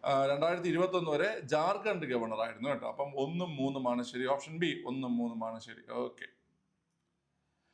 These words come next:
ഇപ്പോഴത്തെ കേന്ദ്ര യുവജനകാര്യ കായിക വകുപ്പ് കൈകാര്യം ചെയ്യുന്നത് ആരാണ്?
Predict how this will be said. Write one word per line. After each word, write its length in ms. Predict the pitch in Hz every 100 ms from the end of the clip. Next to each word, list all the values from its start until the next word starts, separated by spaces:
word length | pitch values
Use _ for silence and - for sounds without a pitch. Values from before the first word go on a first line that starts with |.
| _ -
ഇപ്പോഴത്തെ 380 | 175 208 202 202
കേന്ദ്ര 340 | 190 180 180
യുവജനകാര്യ 840 | 170 165 190 196 196 180 175 170
കായിക 420 | 175 160 165 175 175
വകുപ്പ് 520 | 156 151 151 151 147
കൈകാര്യം 480 | 143 143 147 147 135
ചെയ്യുന്നത് 360 | 135 131 127
ആരാണ്? 460 | 120 117 117 113